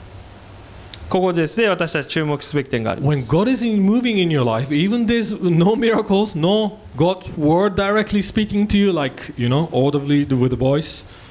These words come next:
Speaker 1: で、神様からの啓示を自分は直接受け取っていないかもしれません。
Speaker 2: We need to find Ruth.
Speaker 1: でも、ルツさんは私たちのか-、近くに必ずいるわけですね。
Speaker 2: And through Ruth, we can find the courage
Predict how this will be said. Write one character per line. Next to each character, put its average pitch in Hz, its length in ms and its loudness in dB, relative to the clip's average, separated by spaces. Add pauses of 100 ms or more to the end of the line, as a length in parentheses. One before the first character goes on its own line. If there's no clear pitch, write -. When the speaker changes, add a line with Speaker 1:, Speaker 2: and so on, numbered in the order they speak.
(140)
Speaker 1:
で、 190 140 0
神 220 260 -2
様 202 240 -2
か 196 80 0
ら 190 100 0
の 208 140 0
啓 226 280 0
示 220 120 -2
を 233 80 2
自 202 140 -2
分 247 160 0
は 247 60 2
直 247 220 -2
接 277 140 -4
受 262 320 0
け 269 100 0
取 294 160 -2
っ - 60 -14
て 294 80 2
い 294 60 0
な 311 100 0
い 311 60 -2
か 240 100 -2
も 165 80 -2
し - 80 -12
れ 120 60 -6
ま 101 100 -10
せ - 120 -16
ん。 - 20 -20 (260)
Speaker 2:
We 151 140 2
need 202 140 2
to 196 100 0
find 165 260 -2
Ruth. 143 420 0 (680)
Speaker 1:
で 247 100 4
も、 240 560 2 (280)
ル 247 180 2
ツ 254 100 -6
さ 240 220 0
ん 220 80 -2
は 220 160 2
私 196 320 0
た 202 100 0
ち 190 120 -2
の 165 100 0
か-、 175 240 -4
近 - 240 -4
く 180 80 -8
に 165 140 -4
必 - 180 -4 (240)
ず 185 380 -4
い 185 100 0
る 196 80 2
わ 202 80 0
け 160 120 -8
で 113 60 -14
す - 120 -12
ね。 165 120 -8 (1160)
Speaker 2:
And 131 140 0
through 240 360 2
Ruth, 240 560 2 (680)
we 131 140 2
can 135 220 -2
find 131 260 -2
the 120 80 -4
courage 85 560 -6